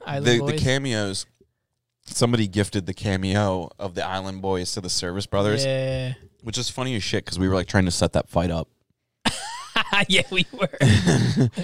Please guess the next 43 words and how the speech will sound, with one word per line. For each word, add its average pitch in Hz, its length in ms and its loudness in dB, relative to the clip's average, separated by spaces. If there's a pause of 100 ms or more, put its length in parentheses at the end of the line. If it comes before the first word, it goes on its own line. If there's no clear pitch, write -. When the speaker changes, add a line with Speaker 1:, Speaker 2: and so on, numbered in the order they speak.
(160)
Speaker 2:
I'm 120 140 4
still 170 220 4
doing 127 300 6
it. 101 280 0
Speaker 1:
Yeah, 143 540 -2
I 98 120 8
Speaker 2:
I've, 113 80 6
Speaker 1:
know. - 120 4
Speaker 2:
I, 101 180 6
there's 139 340 6
a 143 80 6
few 139 240 4
people 151 360 4
that 131 140 2
know 123 400 2
the 123 140 6
Island 95 340 4
Boys 98 600 2
Speaker 1:
Mm. 147 800 -2
Speaker 2:
now, 92 500 2
so 95 680 4 (420)
I've 107 160 0
been 127 160 0
dropping 131 360 -4
the 120 60 -4
lines. 113 320 -2
I'm 95 60 -6
like, 92 120 -8
"Dude, 98 140 -6
I 87 100 0
have 135 180 0
the 98 100 -6
perfect - 540 -4
fight 117 240 -2
for - 100 -10
them." 90 280 -2 (180)
Speaker 1:
Mm. 143 440 0 (1160)
Speaker 2:
Like, 101 260 2 (220)
seriously 104 440 4
though, 80 300 2 (440)
Speaker 1:
I 156 100 4
mean, 175 200 6
Speaker 2:
it 120 100 8